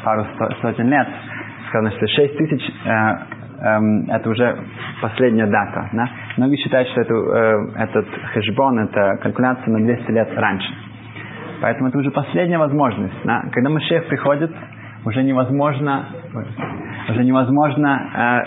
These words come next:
э, сделать чуву, вернуться, раскаяться и так далее. Да?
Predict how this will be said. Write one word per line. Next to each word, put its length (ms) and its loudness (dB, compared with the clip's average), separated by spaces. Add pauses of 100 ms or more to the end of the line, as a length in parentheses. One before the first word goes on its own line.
э, 100 2
сделать 580 2 (100)
чуву, 300 2 (880)
вернуться, 480 2
раскаяться 560 0
и 20 -6
так 120 0
далее. 260 0
Да? 180 2